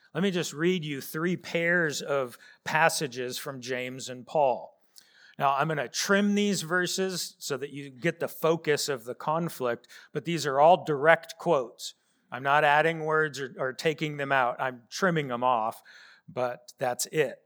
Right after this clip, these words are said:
These are direct quotes. Paul in Romans three twenty-eight, "One is justified by faith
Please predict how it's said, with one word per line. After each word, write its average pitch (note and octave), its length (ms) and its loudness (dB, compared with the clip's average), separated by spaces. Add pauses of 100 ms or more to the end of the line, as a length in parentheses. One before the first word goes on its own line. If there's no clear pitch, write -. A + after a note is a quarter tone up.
(120)
These B2+ 260 -10
are D3+ 60 -2
direct D3 440 4
quotes. C3 580 -4 (420)
Paul F3 480 8
in D#3 160 -2
Romans D#3+ 520 2
three F3 300 -2
twenty-eight, D3+ 680 0 (1160)
"One G#3 520 6
is D#3 380 0
justified G3 1120 4
by C3+ 240 6
faith G#3+ 680 0